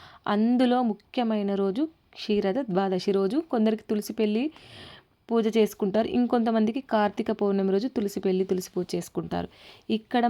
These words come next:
మా మమ్మీ వాళ్ళకైతే క్షీరద ద్వాదశి రోజు తులసి పెళ్లి చేసుకుంటారు. వాళ్ళు ఏ విధంగా చేసుకుంటారు, ఎలా చేసుకుంటారు అనేది ఈ వీడియోలో మీకు షేర్ చేయబోతున్నా. మా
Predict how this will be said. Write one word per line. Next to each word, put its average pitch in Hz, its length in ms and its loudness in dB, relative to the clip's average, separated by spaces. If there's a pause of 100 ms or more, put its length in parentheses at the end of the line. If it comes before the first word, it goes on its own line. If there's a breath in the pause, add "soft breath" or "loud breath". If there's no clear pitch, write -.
మా 226 80 4 (100)
మమ్మీ 202 300 2
వాళ్ళకైతే 202 500 0
క్షీరద 208 480 2
ద్వాదశి 190 380 0
రోజు 185 220 0 (480 loud breath)
తులసి 220 320 0
పెళ్లి 202 280 0 (420 loud breath)
చేసుకుంటారు. 214 580 0 (120)
వాళ్ళు 226 200 6 (120)
ఏ 233 120 8
విధంగా 262 360 2
చేసుకుంటారు, 214 680 0 (180)
ఎలా 254 140 6 (120)
చేసుకుంటారు 220 680 0
అనేది 208 220 -2
ఈ 196 80 -2
వీడియోలో 196 340 2
మీకు 202 200 -8
షేర్ 185 220 0
చేయబోతున్నా. 175 500 -2 (680 loud breath)
మా 226 80 6